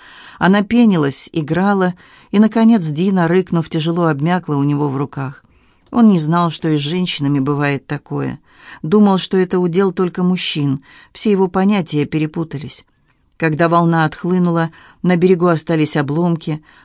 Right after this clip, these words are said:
благоухающие водоросли и мокрые круглые камни. И тяжелое дыхание,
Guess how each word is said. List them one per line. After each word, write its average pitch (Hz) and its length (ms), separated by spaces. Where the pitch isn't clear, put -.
благоухающие 190 800
водоросли 165 760
и 160 100
мокрые 208 540
круглые 151 480
камни. 143 500
И 180 100
тяжелое 165 480
дыхание, 156 640